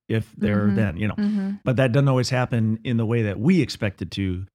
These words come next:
Speaker 1: It does happen. We just might not see it in our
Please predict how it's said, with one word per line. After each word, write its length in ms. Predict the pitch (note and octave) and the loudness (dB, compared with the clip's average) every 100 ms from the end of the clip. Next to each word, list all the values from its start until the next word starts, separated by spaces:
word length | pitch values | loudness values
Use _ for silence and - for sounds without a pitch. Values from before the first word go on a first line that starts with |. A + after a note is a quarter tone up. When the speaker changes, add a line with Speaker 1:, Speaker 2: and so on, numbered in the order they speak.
| _ | _
Speaker 1:
It 140 | B2 A2+ | 0 4
does 260 | F3 D3 | 4 4
happen. 480 | B2 G#2 F#2+ F#2+ A2+ | 2 0 0 -4 -4
We 140 | B2 B2+ | -2 -2
just 180 | B2 A#2 | 0 -2
might 180 | A2 | -2
not 180 | G2+ F#2+ | -2 -4
see 280 | - A#2 G#2 | -6 -4 -4
it 180 | F#2+ - _ _ _ _ _ B2 | -4 -8 _ _ _ _ _ -4
in 180 | G#2+ G2 | -2 0
our 360 | A2 A2+ A2 | 0 0 0